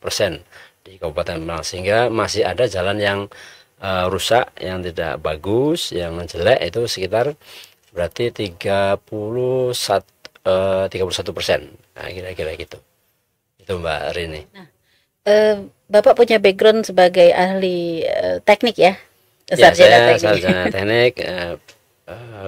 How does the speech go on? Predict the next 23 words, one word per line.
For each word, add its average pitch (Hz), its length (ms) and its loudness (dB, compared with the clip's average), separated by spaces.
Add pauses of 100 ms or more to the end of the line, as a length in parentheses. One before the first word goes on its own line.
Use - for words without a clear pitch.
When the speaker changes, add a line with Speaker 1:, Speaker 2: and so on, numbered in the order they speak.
Speaker 1:
konstruksi. 139 720 -6
Speaker 2:
Nah. 190 160 -8
Speaker 1:
Dulu 101 160 -4
saya 104 340 0
bekerja 92 640 -6
di, 85 400 -8 (560)
di 92 80 -20
bidang 80 320 -10
konstruksi. - 480 -10 (320)
Speaker 2:
Nah, 165 180 -2 (380)
dengan 196 400 0
kondisi 202 580 0
atau 180 300 0
program 180 560 2
prioritas, 202 840 2
eh, 170 540 -2 (100)
perbaikan 196 560 4
infrastruktur, 214 800 2 (400)
eh, 185 400 -6 (640)
bagaimana 226 560 6
ini, 185 400 -4
eh, 170 560 2 (1200)
proses 202 560 2